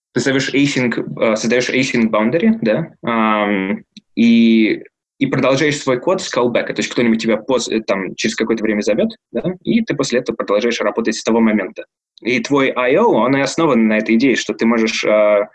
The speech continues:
ну, ну, у тебя есть, э, data constructor, который создаёт, а,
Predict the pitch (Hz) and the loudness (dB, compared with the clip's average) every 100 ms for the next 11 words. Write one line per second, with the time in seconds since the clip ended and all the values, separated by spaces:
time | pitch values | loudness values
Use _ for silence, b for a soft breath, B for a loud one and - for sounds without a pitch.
0 | B B B B B - _ - _ _ | B B B B B -20 _ -20 _ _
1 | _ _ 127 131 143 123 117 113 - 113 | _ _ -2 0 2 2 0 -2 0 0
2 | 110 - - - 143 123 117 113 123 - | 0 -4 -10 -10 -4 -2 0 0 -4 -4
3 | 220 220 117 - 131 135 117 110 117 - | -4 -2 -4 -2 -2 -2 0 0 0 0
4 | 110 107 104 | 2 4 2